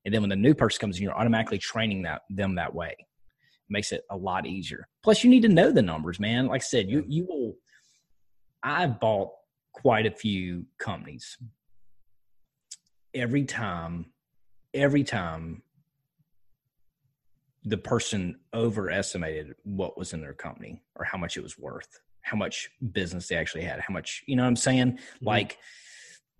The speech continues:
Speaker 1: and, and I'm not criticizing them whatsoever, 'cause there's been many times I've been like that too, like, off on that. Y-, you, you know, you, it's just because it's not dialed in with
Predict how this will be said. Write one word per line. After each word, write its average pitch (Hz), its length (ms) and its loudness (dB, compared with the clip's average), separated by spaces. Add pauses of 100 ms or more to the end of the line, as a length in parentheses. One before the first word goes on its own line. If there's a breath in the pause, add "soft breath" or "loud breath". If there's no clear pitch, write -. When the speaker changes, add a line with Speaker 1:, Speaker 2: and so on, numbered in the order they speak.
(440)
Speaker 1:
and, 170 220 4
and 143 380 4
I'm 143 140 2
not 131 160 2
criticizing 120 600 4
them 98 220 -2
whatsoever, 90 920 -2
'cause 113 120 -6
there's 107 120 -2
been 101 240 0
many 104 180 -2
times 87 320 -6
I've 85 220 -6
been 80 120 -8
like 67 200 -12
that - 240 -12
too, 78 260 -6
like, - 240 -12
off 92 260 -8
on 80 120 -10
that. 76 180 -12 (400 soft breath)
Y-, - 120 -14 (100)
you, 131 600 2 (180)
you 131 140 0
know, 113 100 4
you, 104 320 0
it's - 160 0
just - 200 -4
because 104 320 -6
it's 98 160 -8
not 107 320 -4
dialed 98 300 -4
in 101 260 2
with 90 320 -2